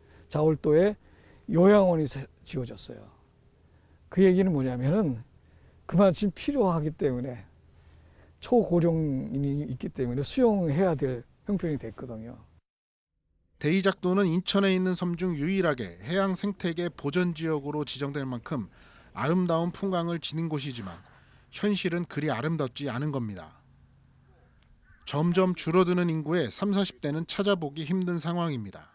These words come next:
Speaker 2: 관광객이 몰리는 여름에는 그나마 북적북적하지만 추운 겨울은 황량하기만 합니다. 흔한 편의점이나 마트 한 개 찾아보기 힘듭니다.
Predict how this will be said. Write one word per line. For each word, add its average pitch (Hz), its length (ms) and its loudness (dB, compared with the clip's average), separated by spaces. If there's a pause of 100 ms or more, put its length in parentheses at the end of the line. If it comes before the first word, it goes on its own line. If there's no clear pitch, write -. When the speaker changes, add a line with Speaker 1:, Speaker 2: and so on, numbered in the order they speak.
(1600)
Speaker 2:
관광객이 180 600 2
몰리는 180 440 2
여름에는 156 640 0
그나마 151 380 -2
북적북적하지만 151 1040 -4 (480)
추운 214 420 -4
겨울은 143 560 -2
황량하기만 175 840 0
합니다. 113 400 -8 (1500)
흔한 202 340 2
편의점이나 185 800 0
마트 139 300 -2
한 160 180 0
개 165 160 -4
찾아보기 147 580 -2
힘듭니다. 160 540 -4